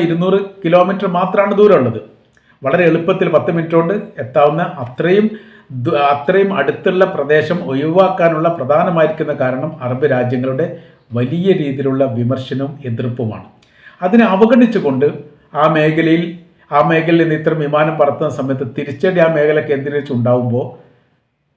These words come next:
അറേബ്യൻ മേഖലയിൽ നിന്ന് അമേരിക്ക പുറത്തു പോകേണ്ട ഒരു സാഹചര്യം ഉണ്ടാവും. ഏറെക്കുറെ ഇപ്പം തന്നെ ആ സാഹചര്യങ്ങൾ നിലനിൽക്കുന്നു. പിന്നീട് സഹകരണാടിസ്ഥാനത്തിൽ അങ്ങനെ അങ്ങനെ നിന്ന് പോവുക ആണ് എന്നുള്ളതാണ് അതിൻ്റെ, അതിൻ്റെ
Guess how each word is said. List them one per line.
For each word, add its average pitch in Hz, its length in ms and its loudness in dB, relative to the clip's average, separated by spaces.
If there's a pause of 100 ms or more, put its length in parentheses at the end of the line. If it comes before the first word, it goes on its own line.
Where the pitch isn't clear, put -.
(520)
അറേബ്യൻ 226 380 6 (120)
മേഖലയിൽ 151 440 -2
നിന്ന് 127 220 0 (440)
അമേരിക്ക 180 500 4 (160)
പുറത്തു 190 400 0
പോകേണ്ട 139 340 2
ഒരു 120 120 -8
സാഹചര്യം 120 400 -2
ഉണ്ടാവും. - 260 -16 (640)
ഏറെക്കുറെ 247 520 6
ഇപ്പം - 200 0
തന്നെ 208 180 2
ആ - 20 0 (100)
സാഹചര്യങ്ങൾ 170 520 2
നിലനിൽക്കുന്നു. 156 520 0 (160)
പിന്നീട് 190 300 0
സഹകരണാടിസ്ഥാനത്തിൽ 160 1040 2 (100)
അങ്ങനെ 147 260 -2
അങ്ങനെ 147 200 -4 (480)
നിന്ന് 170 320 0
പോവുക 151 360 2 (320)
ആണ് 151 160 -2 (160)
എന്നുള്ളതാണ് 151 480 0
അതിൻ്റെ, 202 300 0
അതിൻ്റെ 190 240 -2